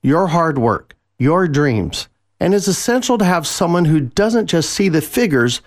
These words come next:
but the story behind them. This is what Retirement Realized Radio aims to do.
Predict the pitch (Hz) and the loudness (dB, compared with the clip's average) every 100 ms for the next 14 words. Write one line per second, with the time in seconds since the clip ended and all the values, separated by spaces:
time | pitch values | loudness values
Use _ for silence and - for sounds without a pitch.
0 | _ - 165 185 - 190 185 170 151 175 | _ -6 -2 -4 -2 0 0 0 -2 0
1 | 175 139 90 58 - _ _ _ _ _ | 2 2 0 -2 -10 _ _ _ _ _
2 | - 247 247 226 202 170 151 160 160 165 | -4 -2 0 0 0 0 0 0 0 0
3 | 143 147 143 131 139 127 127 123 - 135 | 2 2 0 0 0 0 2 2 0 0
4 | 127 - 131 117 107 64 | 0 -2 -2 0 0 0